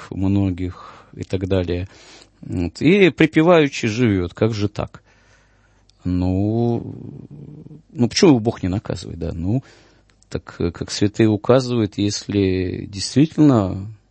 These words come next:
есть таковой нечестивец, и Господь его не наказывает, значит, это, можно сказать, ху-, своего рода худшее даже наказание, потому что,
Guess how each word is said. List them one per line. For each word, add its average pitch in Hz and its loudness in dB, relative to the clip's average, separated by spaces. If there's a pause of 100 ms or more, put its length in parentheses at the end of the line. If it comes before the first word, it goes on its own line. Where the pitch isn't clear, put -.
(360)
есть 95 -4
таковой 92 -2 (240)
нечестивец, 101 0
и 101 -2
Господь 101 -2
его 90 -2
не 90 -2
наказывает, 92 -2
значит, 101 -2
это, 139 2 (680)
можно 95 -2
сказать, - -2
ху-, - -18
своего 98 -2
рода 110 -2
худшее - -2
даже 92 -4
наказание, 90 -2 (100)
потому 90 -4
что, 90 0